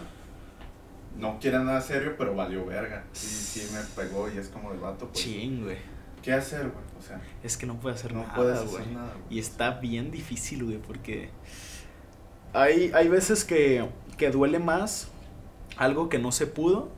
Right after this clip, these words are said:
Speaker 2: que algo que tuviste y lo perdiste, güey. No sé si te ha
Speaker 1: Eh,
Speaker 2: pasado,
Speaker 1: sí,
Speaker 2: güey.
Speaker 1: güey.
Speaker 2: Porque,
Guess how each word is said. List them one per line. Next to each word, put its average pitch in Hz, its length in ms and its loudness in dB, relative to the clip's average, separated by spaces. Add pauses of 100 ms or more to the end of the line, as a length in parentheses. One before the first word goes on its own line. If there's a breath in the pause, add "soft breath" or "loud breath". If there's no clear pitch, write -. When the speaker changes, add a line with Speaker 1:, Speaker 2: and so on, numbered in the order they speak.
(160)
Speaker 2:
que 147 80 4
algo 135 300 2
que 131 160 2
tuviste 117 420 0
y 156 40 -2
lo 143 140 -4
perdiste, 113 440 -6
güey. 104 200 -8
No 123 120 -6
sé 131 40 -6
si 139 120 -8
te 131 80 -8
ha - 60 -6
Speaker 1:
Eh, 113 60 -2
Speaker 2:
pasado, 117 280 2
Speaker 1:
sí, 113 200 -6
Speaker 2:
güey. 101 140 -6
Speaker 1:
güey. 98 200 -6 (1040)
Speaker 2:
Porque, 135 460 4